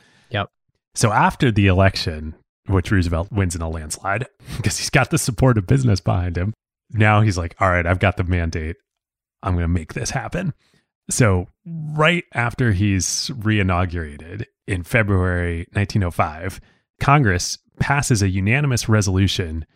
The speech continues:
Speaker 2: urging individual states to conduct antitrust investigations into Standard Oil.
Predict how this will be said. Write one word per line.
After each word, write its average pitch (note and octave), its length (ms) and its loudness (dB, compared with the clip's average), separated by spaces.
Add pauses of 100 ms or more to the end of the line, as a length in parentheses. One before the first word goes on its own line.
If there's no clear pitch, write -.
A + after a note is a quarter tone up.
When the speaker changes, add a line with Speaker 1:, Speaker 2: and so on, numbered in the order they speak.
(420)
Speaker 2:
urging C3 680 0 (120)
individual G#2+ 540 2
states - 720 -6 (420)
to A#2 100 2
conduct G#2+ 520 2
antitrust G#2+ 600 0
investigations F#2 720 -2
into F2+ 240 -2
Standard E2 360 -4
Oil. E2+ 340 -10